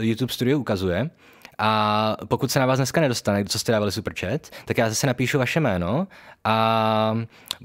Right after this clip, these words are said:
můžeme udělat stream ještě zítra nebo v úterý, jo, nevím, jak s-, jak se vám to hodí. A tam bych vám, jo, já bych si zapamatoval, jak se jmenujete, vy jenom na mě mávnete v chatu, že, že jste tady a já vám to udělám, jo.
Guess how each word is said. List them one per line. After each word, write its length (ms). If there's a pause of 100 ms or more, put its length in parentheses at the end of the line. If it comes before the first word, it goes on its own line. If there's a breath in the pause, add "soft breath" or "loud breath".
můžeme 320
udělat 220
stream 260
ještě 220
zítra 460
nebo 200
v 60
úterý, 580
jo, 160
nevím, 220
jak 100
s-, 160
jak 160
se 100
vám 160
to 120
hodí. 360 (360 loud breath)
A 220
tam 160
bych 140
vám, 380 (400)
jo, 180
já 120
bych 140
si 200
zapamatoval, 500
jak 100
se 100
jmenujete, 560
vy 140
jenom 220
na 80
mě 120
mávnete 600
v 340
chatu, 300
že, 160 (120)
že 160
jste 180
tady 300
a 200 (720 loud breath)
já 160
vám 140
to 120
udělám, 580 (280)
jo. 160